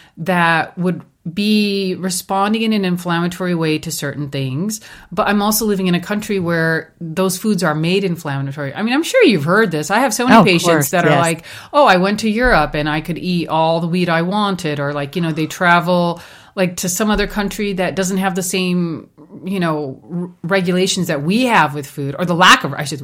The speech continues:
Speaker 1: lack of regulations we have
Speaker 2: Oh,
Speaker 1: with
Speaker 2: yeah,
Speaker 1: how we
Speaker 2: it's
Speaker 1: grow food.
Speaker 2: crazy.
Speaker 1: And all of a sudden they can eat things that they can, that they can't eat here. And so it's a combination of understanding your dosha and then having to accept the reality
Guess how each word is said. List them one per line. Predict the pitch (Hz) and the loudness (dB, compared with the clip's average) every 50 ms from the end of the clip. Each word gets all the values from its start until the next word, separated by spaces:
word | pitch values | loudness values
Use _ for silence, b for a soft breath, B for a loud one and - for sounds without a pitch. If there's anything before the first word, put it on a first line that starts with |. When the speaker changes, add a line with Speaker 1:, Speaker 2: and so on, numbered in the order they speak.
| 135 139 | -6 0
Speaker 1:
lack | 156 175 226 269 254 - | 4 6 6 6 4 2
of | 151 139 | -4 -4
regulations | 139 139 139 131 135 127 127 135 - 139 143 139 | -6 -6 -8 -8 -10 -10 -10 -12 -10 -10 -8 -8
we | 151 143 | -8 -6
have | 143 135 135 | -4 2 4
Speaker 2:
Oh, | 196 165 | 4 6
Speaker 1:
with | 135 120 | 6 4
Speaker 2:
yeah, | 113 131 | 4 4
Speaker 1:
how | 131 120 107 | 4 4 4
we | 107 | 2
Speaker 2:
it's | 139 160 | 0 -4
Speaker 1:
grow | 151 | -8
food. | 135 143 143 170 196 - | -4 -2 -2 -2 -2 -2
Speaker 2:
crazy. | - 139 131 131 B B B B B | -4 -6 -6 -6 B B B B B
Speaker 1:
And | 262 269 | 2 4
all | 294 294 311 | 4 6 4
of | 302 302 | 4 2
a | 294 | 2
sudden | - 294 254 | 0 0 0
they | 254 262 262 | 0 -2 -2
can | 262 269 240 | -2 -4 -4
eat | - 226 262 285 277 - | -2 -2 -2 -2 -2 -2
things | 165 151 143 139 143 147 151 139 - | -2 -2 -2 -2 -4 -4 -6 -6 -4
that | 180 160 - | -6 -6 -4
they | 160 151 | -6 -8
can, | 143 - 160 147 143 151 147 135 B B B B B B B - | -6 -6 -6 -6 -4 -6 -8 -10 B B B B B B B -6
that | 175 - - | -4 -4 -2
they | 165 160 | -6 -6
can't | - 180 170 104 147 | -4 -4 -4 -4 -4
eat | 160 - 160 160 160 - 127 | -4 -4 -4 -6 -6 -6 -8
here. | - 175 156 143 143 - - | -6 -4 -4 -4 -4 -4 -4
And | 170 180 | -4 -2
so | 175 220 214 196 202 B B B B | 0 0 0 -2 -4 B B B B
it's | 285 - | -4 -4
a | 370 | -4
combination | 339 - - 330 330 311 311 302 311 302 - 277 | -4 -2 0 0 2 2 2 2 2 0 0 -2
of | 240 214 - | -4 -2 -2
understanding | 208 233 277 262 - 277 262 262 254 | -2 -2 -2 -2 -2 -2 0 0 0
your | 262 240 | 0 0
dosha | 202 202 202 202 196 - 214 214 185 - | 0 -2 -2 -2 -2 -2 -4 -4 -2 -2
and | 190 202 196 | -4 -2 0
then | 190 190 180 | 0 0 0
having | 175 175 180 190 208 214 220 | 0 -2 -2 0 0 0 0
to | 214 | 0
accept | 196 180 - - 196 185 185 | -2 -4 -4 -6 -6 -6 -4
the | 180 160 | -6 -6
reality | 147 151 151 143 139 127 127 135 139 151 175 180 220 226 226 240 240 247 240 | -4 -4 -4 -4 -2 -2 -2 -2 -2 -2 -2 -2 -2 -2 -2 -4 -4 -6 -10